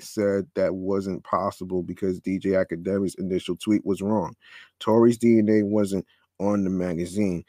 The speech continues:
and a simple f-, and a sample from the gun was inconclusive. About fifteen minutes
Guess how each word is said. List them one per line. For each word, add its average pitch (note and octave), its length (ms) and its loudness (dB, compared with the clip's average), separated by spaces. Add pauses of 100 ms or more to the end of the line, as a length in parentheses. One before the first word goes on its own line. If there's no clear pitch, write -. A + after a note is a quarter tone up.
(220)
and F2 180 -4
a E2+ 40 -4
simple A2 440 2
f-, - 240 -6 (180)
and F2+ 120 -2
a - 20 -2
sample A2+ 420 0
from G2 260 -4
the F#2 60 -2
gun F#2+ 440 0
was F2+ 340 0
inconclusive. F#2+ 680 -4 (440)
About F#2 180 -4
fifteen F3 440 8
minutes D3+ 480 8